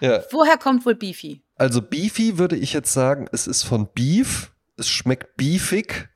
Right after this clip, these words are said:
Speaker 1: ja. Äh, also, äh, klein, klein, kleines Fleisch, ja.
Speaker 2: Ja, es heißt einfach fleischig. Genau.
Speaker 1: Fleischig, ja.
Speaker 2: Also ist quasi
Speaker 1: Genau,
Speaker 2: Rindfleisch.
Speaker 1: wie ist es Beefy, ja,
Speaker 2: Genau.
Speaker 1: ne?
Speaker 2: Genau, daher
Speaker 1: Und das
Speaker 2: kommt
Speaker 1: dann
Speaker 2: der
Speaker 1: halt
Speaker 2: Name.
Speaker 1: eingedeutscht,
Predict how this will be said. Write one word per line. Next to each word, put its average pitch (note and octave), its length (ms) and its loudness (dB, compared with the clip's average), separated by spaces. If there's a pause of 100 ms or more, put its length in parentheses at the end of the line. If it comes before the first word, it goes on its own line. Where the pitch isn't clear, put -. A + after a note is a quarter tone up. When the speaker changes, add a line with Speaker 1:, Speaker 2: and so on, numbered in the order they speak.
Speaker 1:
ja. D3+ 300 0 (560)
Äh, C3 80 0
also, C3 680 2
äh, B2 560 -2
klein, C#3 500 0
klein, D3+ 460 2
kleines D#3 460 0
Fleisch, A#2+ 680 0 (120)
ja. A#2+ 240 0 (580)
Speaker 2:
Ja, C4 120 8
es - 180 -2
heißt D4 200 4
einfach B3 280 4
fleischig. D#3 600 -2 (400)
Genau. E3 200 4
Speaker 1:
Fleischig, A#2 480 0
ja. B2+ 80 4
Speaker 2:
Also C4+ 160 4
ist C4+ 200 -6
quasi B3+ 180 4
Speaker 1:
Genau, F3+ 180 8
Speaker 2:
Rindfleisch. C#4+ 340 6
Speaker 1:
wie F3+ 60 4
ist E3 60 2
es - 60 -2
Beefy, B2+ 560 2
ja, B2 200 4
Speaker 2:
Genau. E3+ 260 4
Speaker 1:
ne? E3 300 0 (320)
Speaker 2:
Genau, G3+ 260 0 (140)
daher G#3 140 6
Speaker 1:
Und G3 60 2
das D#3 140 4
Speaker 2:
kommt - 40 4
Speaker 1:
dann F3 60 2
Speaker 2:
der D#3 80 4
Speaker 1:
halt D3+ 100 2
Speaker 2:
Name. C3 100 0
Speaker 1:
eingedeutscht, B2 720 0